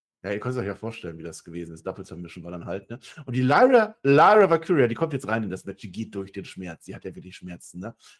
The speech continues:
Es ist eine solide, äh, Heel-Face-Dynamik und Story, also das ist grundsolide, so macht man das halt, ne? Der Roundhouse-Kick soll dann kommen, den sie ja letztens bei N X T einfach komplett genosellt haben, Booker T und alle anderen auch, ne?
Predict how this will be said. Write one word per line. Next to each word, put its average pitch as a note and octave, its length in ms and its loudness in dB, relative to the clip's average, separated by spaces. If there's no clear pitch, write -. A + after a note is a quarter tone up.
Es G#2 180 -12
ist - 140 -10
eine E3 80 -4
solide, A#3 400 -6
äh, E3+ 380 -6
Heel-Face-Dynamik G2 960 -8
und G2+ 80 -4
Story, G#2 380 -6
also F2 180 -6
das F#2+ 140 -6
ist B2+ 160 -10
grundsolide, F3+ 500 -8
so A2+ 100 -4
macht D#3+ 180 -8
man - 100 -4
das D3 160 -10
halt, E2+ 220 -4
ne? C#3+ 100 -8
Der G2 180 -10
Roundhouse-Kick G#2+ 600 -6
soll E2+ 180 -12
dann C#2 160 -16
kommen, E2+ 220 -12
den F#2+ 160 -12
sie G2+ 80 -8
ja F2+ 80 -4
letztens G#2 240 -10
bei - 100 -4
N - 80 -8
X F#2 140 -14
T - 100 -8
einfach F#2+ 160 -8
komplett G2+ 320 -10
genosellt G#2 500 -6
haben, E2+ 240 -8
Booker G#2+ 240 -8
T B2 180 -10
und G#2+ 140 -10
alle G#2 180 0
anderen G2 260 -4
auch, F#2 240 -4
ne? G#2 160 -10